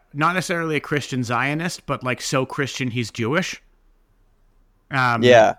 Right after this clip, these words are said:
Speaker 1: which is something, you know, I, I, I say that that's a, one of my wife's, uh, uh, comments about her fundamentalist Christian cousins. They're so Christian, they're Jewish. Um, like, Christian enough to, like, keep kosher and, like,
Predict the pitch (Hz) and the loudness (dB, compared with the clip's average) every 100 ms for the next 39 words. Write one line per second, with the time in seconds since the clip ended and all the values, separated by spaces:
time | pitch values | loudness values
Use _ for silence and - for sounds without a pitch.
0 | - 127 120 - 135 127 120 104 127 123 | -6 -10 -8 -4 -4 -2 -6 -6 -4 -2
1 | 107 107 107 101 110 110 110 - - 120 | -2 -2 -2 -4 -4 -4 -8 -12 -8 -6
2 | 123 113 _ _ _ _ - - 135 120 | -6 -8 _ _ _ _ -8 -2 0 -2
3 | 117 123 139 127 107 107 123 113 113 104 | -4 -4 -2 -4 -4 -4 -2 0 -2 -2
4 | 104 107 - - - - - 104 101 101 | -2 -2 -4 -12 -16 -18 -10 -10 -8 -6
5 | 98 104 _ _ _ _ - 120 113 104 | -8 -10 _ _ _ _ -10 -4 -4 -4
6 | 101 107 110 98 120 113 113 - - - | -8 -6 -6 -4 -4 -4 -6 -8 -20 -20
7 | _ - - 139 123 120 110 113 - 123 | _ -10 -2 0 0 -2 -4 -8 -6 -8
8 | - 113 - 107 98 98 101 107 117 113 | -6 -8 -4 -4 -4 -10 -8 -6 -6 -6
9 | 120 - 113 113 110 104 117 147 - - | -6 -6 -6 -6 -6 -4 -4 -4 -6 -14
10 | - - - _ - 120 127 - 208 - | -20 -20 -20 _ -6 -4 -4 0 -2 0
11 | 254 - 226 196 - 175 147 - 160 147 | -2 -2 -2 -2 0 0 -2 -2 -6 -4
12 | - 135 170 160 160 143 123 | -6 -6 -4 -8 -6 -6 -6